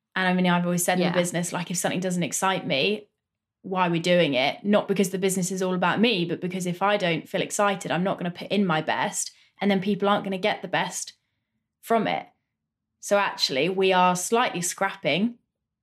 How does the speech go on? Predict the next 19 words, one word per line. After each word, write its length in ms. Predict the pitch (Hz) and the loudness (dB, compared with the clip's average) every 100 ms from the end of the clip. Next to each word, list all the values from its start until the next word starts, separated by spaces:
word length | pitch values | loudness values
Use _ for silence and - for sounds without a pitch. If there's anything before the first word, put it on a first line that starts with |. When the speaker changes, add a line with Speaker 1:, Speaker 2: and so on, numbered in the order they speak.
| _ | _
Speaker 1:
any 220 | 190 190 | 0 0
kind 180 | 185 196 | 0 0
of 60 | 180 | 2
outline 380 | 180 - 175 175 | 0 0 0 0
that 120 | - | 0
we 120 | 185 | -2
did 200 | 175 185 | -2 -2
have 260 | - 165 165 | -2 -4 -4
for 80 | - | -6
the 80 | |
rest 220 | 165 170 - | -4 -4 -6
of 60 | |
this 200 | 175 170 | -6 -6
year 160 | 175 170 | -4 -2
in 80 | 170 | -2
terms 240 | 180 180 | -2 -6
of 80 | 175 | -6
programs 720 | 190 185 185 180 190 190 202 - _ _ _ _ - | -4 -4 -2 -2 -2 -4 -6 -10 _ _ _ _ -2
and 460 | 180 175 175 170 | 0 2 0 -2